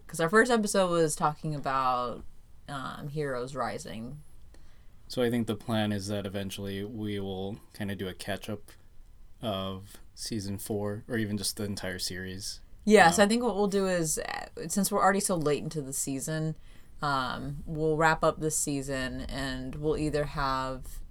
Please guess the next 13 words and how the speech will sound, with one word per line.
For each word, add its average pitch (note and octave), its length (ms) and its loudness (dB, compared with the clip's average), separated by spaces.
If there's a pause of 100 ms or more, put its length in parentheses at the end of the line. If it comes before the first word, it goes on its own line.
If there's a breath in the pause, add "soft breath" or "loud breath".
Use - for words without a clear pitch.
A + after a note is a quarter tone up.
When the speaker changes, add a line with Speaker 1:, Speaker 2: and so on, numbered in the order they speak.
Speaker 1:
a D3 200 -2
com-, D3+ 260 -6
a D#3 100 -6
combo D3+ 760 6 (640 soft breath)
season E3 560 4
finale D3+ 960 4
episode D3 680 0
plus D3 380 4
our C#3+ 160 0
thoughts C#3 340 4
on C#3 100 -4
season C3 300 -8
four, G#3 680 2